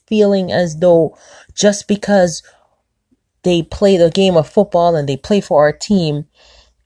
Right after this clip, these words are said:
and we support them religiously and we buy their jerseys and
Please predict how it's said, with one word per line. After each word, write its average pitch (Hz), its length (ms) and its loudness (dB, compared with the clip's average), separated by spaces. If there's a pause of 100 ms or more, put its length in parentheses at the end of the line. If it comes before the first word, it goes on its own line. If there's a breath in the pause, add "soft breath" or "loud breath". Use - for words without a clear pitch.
(640)
and 156 160 0
we 175 140 -2
support - 540 0
them 165 180 2
religiously 156 720 0
and 123 120 0
we 139 120 -4
buy 151 200 2
their 131 180 -4
jerseys 147 880 0
and 82 320 -4